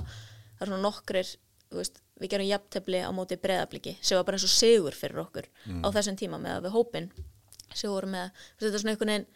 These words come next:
Speaker 1: við bara náðum bara svona push through, einhvern veginn.
Speaker 2: Mm. Þetta er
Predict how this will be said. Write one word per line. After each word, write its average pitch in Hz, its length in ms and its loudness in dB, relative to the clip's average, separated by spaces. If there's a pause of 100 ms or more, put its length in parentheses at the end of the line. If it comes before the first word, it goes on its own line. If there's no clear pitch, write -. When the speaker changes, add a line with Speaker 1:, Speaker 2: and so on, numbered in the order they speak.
(580)
Speaker 1:
við 214 140 2
bara 214 120 6
náðum 226 300 4
bara 202 120 -2
svona 202 120 0
push 262 220 0
through, 190 280 2 (680)
einhvern 202 180 -4
veginn. 127 200 -6 (120)
Speaker 2:
Mm. 87 360 -4 (380)
Þetta 101 300 2
er 113 140 10